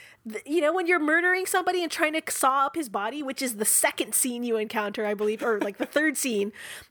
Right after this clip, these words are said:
there's, like, an accountant in a filthy bathroom with his arm cut off and his throat slit.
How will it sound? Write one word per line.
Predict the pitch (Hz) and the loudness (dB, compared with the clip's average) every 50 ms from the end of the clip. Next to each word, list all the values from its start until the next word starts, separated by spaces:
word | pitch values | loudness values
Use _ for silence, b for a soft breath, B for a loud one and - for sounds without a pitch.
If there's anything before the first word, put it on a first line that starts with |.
| B | B
there's, | - - 254 240 | 2 2 2 4
like, | 262 247 233 220 - - B B B B | 4 4 4 2 -2 -10 B B B B
an | B 240 | B 2
accountant | 240 233 - - - 285 277 285 294 - 285 262 - - B B B B B | 2 2 2 2 4 4 4 4 2 -2 -2 -2 -4 -6 B B B B B
in | B 254 240 | B -2 -2
a | 226 | -2
filthy | - - - - 330 320 311 - 294 | -4 -6 -6 -4 -4 -2 0 0 0
bathroom | 240 - 240 226 220 220 - 240 214 202 202 208 | 0 2 2 2 2 0 0 0 0 0 2 2
with | 202 208 208 | 4 4 4
his | 208 196 196 - _ - | 4 2 0 -4 _ 0
arm | 262 262 277 285 302 285 285 294 | 4 4 4 4 2 -2 -6 -8
cut | - - 240 208 | -6 -6 -4 -2
off | 202 208 208 208 202 196 202 - - - B B B B B B B | 0 0 0 0 0 -2 -4 -8 -14 -16 B B B B B B B
and | - 220 202 202 202 202 | 2 2 2 2 0 -2
his | 214 220 202 - | -2 -2 -2 -2
throat | - - - - 240 233 - - | -2 0 0 0 0 0 -2 -2
slit. | - - - - - 254 226 - - - - - - | -2 -2 -2 -2 0 0 -2 -2 -2 -4 -6 -6 -8